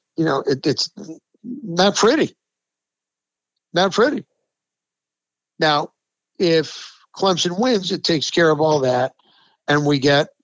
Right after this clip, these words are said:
what we talked about before, you know, Alabama, win or lose, Ohio State,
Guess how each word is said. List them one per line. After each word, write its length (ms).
what 340
we 100
talked 320
about 260
before, 720
you 80
know, 60
Alabama, 800
win 200
or 80
lose, 680
Ohio 340
State, 560